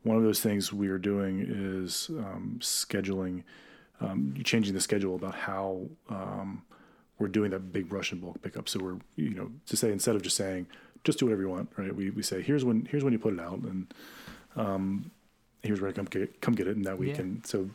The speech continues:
Speaker 1: it doesn't sit on the street for five weeks at,
Speaker 2: Yeah.
Speaker 1: at certain times. So we've sort of done a, s-, a soft rollout of, of this process. And so instead of really enforcing it and, and saying like that, we're,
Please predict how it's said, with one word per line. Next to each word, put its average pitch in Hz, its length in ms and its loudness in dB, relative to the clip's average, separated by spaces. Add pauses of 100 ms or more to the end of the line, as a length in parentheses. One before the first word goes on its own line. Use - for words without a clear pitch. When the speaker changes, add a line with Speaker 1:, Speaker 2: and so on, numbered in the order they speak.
(140)
Speaker 1:
it 139 80 2
doesn't 110 320 2
sit - 200 4
on 107 60 2
the 107 60 0
street 185 200 4
for 98 180 -4 (100)
five 85 220 -6
weeks - 240 -8 (180)
at, - 80 -4 (140)
Speaker 2:
Yeah. 117 80 -4
Speaker 1:
at 117 60 -2
certain 98 160 -4
times. - 260 -8 (760)
So - 100 6
we've 131 100 8
sort 196 140 12
of 185 60 10
done 147 100 10
a, 117 40 10
s-, - 160 4
a 151 60 6
soft 110 340 4
rollout 104 420 2
of, 95 480 -2
of 98 120 -4
this 95 140 -2
process. 98 480 -4
And 98 100 -4
so 95 280 0
instead 107 240 4
of 101 180 2 (440)
really 110 180 6
enforcing 127 400 4
it 110 120 4
and, 104 180 2
and 107 120 -4
saying 101 160 -2
like 95 120 -4
that, 104 100 -2
we're, 104 140 2